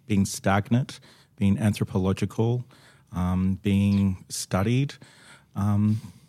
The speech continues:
you know, if there's a canoe or a speedboat next to each other, we know which one we're gonna get in. Um, you know, and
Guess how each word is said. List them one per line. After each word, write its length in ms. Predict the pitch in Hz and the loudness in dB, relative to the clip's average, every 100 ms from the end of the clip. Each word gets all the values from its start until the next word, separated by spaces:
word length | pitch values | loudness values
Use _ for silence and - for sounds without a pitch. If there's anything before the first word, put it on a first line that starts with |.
| 123 | -6
you 80 | 117 | 0
know, 140 | 113 143 | 0 0
if 200 | 120 - | -4 -2
there's 220 | 110 107 | -2 0
a 80 | 107 | -2
canoe 360 | - 117 117 123 | 0 2 4 4
or 160 | 101 | 2
a 40 | 95 | 0
speedboat 600 | - - 147 120 85 80 | -4 -2 -2 -2 -2 0
next 240 | 95 87 | -2 -2
to 120 | - 98 | -2 -4
each 140 | 95 | -2
other, 280 | 90 87 120 - _ | -2 -2 -2 -4 _
we 100 | 113 | 2
know 160 | 127 143 | 4 4
which 220 | 139 - | 2 2
one 140 | 107 101 | 4 4
we're 60 | |
gonna 240 | 92 92 92 | 4 4 4
get 200 | 92 110 | 4 6
in. 300 | 180 73 - - - - | 4 2 -2 -14 -18 -4
Um, 480 | 107 110 107 107 123 _ _ _ - | 0 4 6 4 2 _ _ _ 0
you 120 | 123 | 4
know, 180 | 113 101 | 4 2
and 240 | 110 107 | 2 2